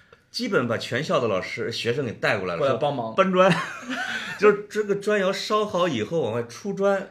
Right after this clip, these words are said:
Speaker 1: 已经凉了。
Speaker 2: 这就是你人生中的第一桶金吧？
Speaker 1: 哇，我就会觉得
Speaker 2: 你，你第一桶金就是你爸靠着免费劳动力在砖窑挣来的。
Speaker 1: 我那时候就觉得当一个老师啊，简直世界上最伟大的职业，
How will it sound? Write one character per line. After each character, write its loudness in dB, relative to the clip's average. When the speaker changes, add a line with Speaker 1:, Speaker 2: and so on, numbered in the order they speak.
Speaker 1:
已 -8
经 -2
凉 0
了。 -4
Speaker 2:
这 -2
就 0
是 -2
你 -2
人 0
生 -4
中 -4
的 -2
第 -6
一 -4
桶 -8
金 -6
吧？ -10
Speaker 1:
哇， -2
我 -4
就 -2
会 -4
觉 -2
得 0
Speaker 2:
你， -6
你 -2
第 2
一 0
桶 -2
金 0
就 2
是 0
你 -4
爸 -2
靠 -4
着 -4
免 -8
费 -8
劳 -4
动 -6
力 -6
在 -4
砖 -4
窑 -4
挣 -8
来 -8
的。 -6
Speaker 1:
我 0
那 0
时 -2
候 -2
就 -8
觉 -4
得 -2
当 -2
一 0
个 0
老 -2
师 2
啊， 8
简 -4
直 -6
世 -8
界 -2
上 -2
最 -2
伟 0
大 0
的 6
职 -6
业， -2